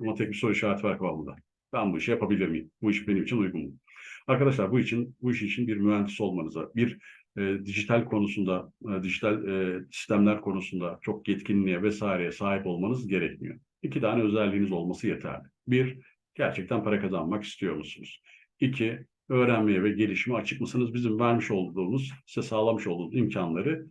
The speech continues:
ilgi, alaka gösterip kullanacak mısınız? Çünkü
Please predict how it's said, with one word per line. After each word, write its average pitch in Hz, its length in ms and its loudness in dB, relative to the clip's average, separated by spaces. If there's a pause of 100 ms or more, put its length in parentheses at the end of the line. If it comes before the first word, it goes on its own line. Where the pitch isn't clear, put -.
(220)
ilgi, 104 260 2
alaka 107 320 2
gösterip 110 540 0
kullanacak 98 540 0
mısınız? - 420 -20 (440)
Çünkü - 380 0